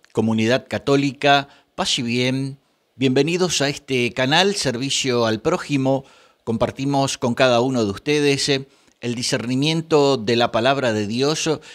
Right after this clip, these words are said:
en este día domingo siete de agosto veinte veintidós. La Santa Iglesia Católica Apostólica Romana celebra en este día a San Cayetano, el patrono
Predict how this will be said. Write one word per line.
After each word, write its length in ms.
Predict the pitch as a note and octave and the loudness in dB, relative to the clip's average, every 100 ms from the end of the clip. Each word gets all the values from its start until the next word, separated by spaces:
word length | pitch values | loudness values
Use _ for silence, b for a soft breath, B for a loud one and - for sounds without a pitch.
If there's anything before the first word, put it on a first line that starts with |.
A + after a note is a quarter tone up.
| B - | B -2
en 140 | F#3 | -2
este 240 | G3+ F#3+ | 0 0
día 260 | F3 E3+ D#3 | 2 2 2
domingo 800 | C3 C3 D3+ D3+ D3 C#3+ C#3+ - | 2 0 0 0 4 4 4 0
siete 680 | - C3+ C#3+ C#3 C#3 C3+ A#2+ | -4 -2 -2 -4 -2 -2 -2
de 180 | G#2+ A#2 | -4 -4
agosto 720 | G#2+ C3+ C3 - C3 B2+ - | 0 0 -2 -2 2 2 0
veinte 600 | F#2+ C3+ C3+ B2+ - A#2 | -2 0 0 -2 -2 -2
veintidós. 800 | A2+ F2 A#2+ A#2+ A#2 C#3+ C#3+ C#3 C#3+ E3 b b b b | -2 -4 -4 -2 0 2 2 0 -2 -4 b b b b
La 100 | G2 | -8
Santa 280 | - C3 A#2+ | -4 -4 -2
Iglesia 400 | A2+ B2 B2+ A#2 | -2 -2 -2 -2
Católica 640 | A2 B2 B2 A#2 A#2 A2 | -2 0 -2 -2 -2 -2
Apostólica 640 | G#2+ A2+ - C#3 B2+ A#2+ | -2 -6 -2 -4 0 0
Romana 520 | A2 A#2+ D3 D#3 B2+ A#2+ | 2 2 2 2 0 -2
celebra 480 | B2 A#2+ D#3 E3+ | -2 -2 0 0
en 80 | D3+ | -2
este 280 | E3 - C#3 | -4 -2 -2
día 380 | D3 D3 C#3 C3+ B B - | 0 2 2 0 B B -10
a 100 | C3+ | -4
San 280 | D#3 D3+ | -2 -2
Cayetano, 720 | D3 A#2+ B2 C3 C#3 C3+ C3 B B - | -2 -4 -4 2 2 2 -2 B B -4
el 180 | D#3+ D3+ | 0 0
patrono 680 | E3+ E3 D3+ D#3 D#3 D3+ | -2 0 4 4 2 0